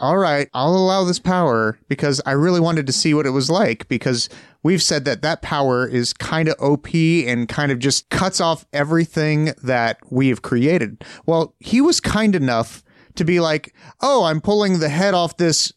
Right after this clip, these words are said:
like, candy spider, and it's Jim Jam Jollibee." And he rolled and he got a success. And sure enough, I was like, "Yep, Jim Jam Jollibee, the actual creature,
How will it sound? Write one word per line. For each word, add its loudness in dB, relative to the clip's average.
like, -2
candy 2
spider, 0
and 2
it's 0
Jim 2
Jam 2
Jollibee." 2
And 2
he 4
rolled 2
and 0
he 2
got -2
a 0
success. 0
And -2
sure 0
enough, 0
I 0
was 0
like, -2
"Yep, -2
Jim 2
Jam 2
Jollibee, 2
the 0
actual 0
creature, 0